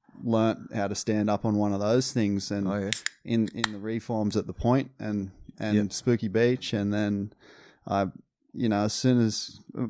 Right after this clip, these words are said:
Speaker 1: yeah, I ended up buying a, my mum bought me a board for a hundred bucks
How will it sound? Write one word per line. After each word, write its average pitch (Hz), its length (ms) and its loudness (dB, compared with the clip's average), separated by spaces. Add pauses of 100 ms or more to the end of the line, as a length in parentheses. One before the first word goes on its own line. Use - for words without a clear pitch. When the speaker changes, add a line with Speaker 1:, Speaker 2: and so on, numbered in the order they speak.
(200)
Speaker 1:
yeah, 123 220 6
I 117 40 4
ended 123 160 6
up - 140 0
buying 107 260 2
a, 104 100 0 (280)
my 113 100 0
mum 113 240 4
bought 107 180 4
me 110 80 0
a 104 60 0
board 110 280 4
for - 100 -2
a - 20 2
hundred 107 260 2
bucks 107 500 -2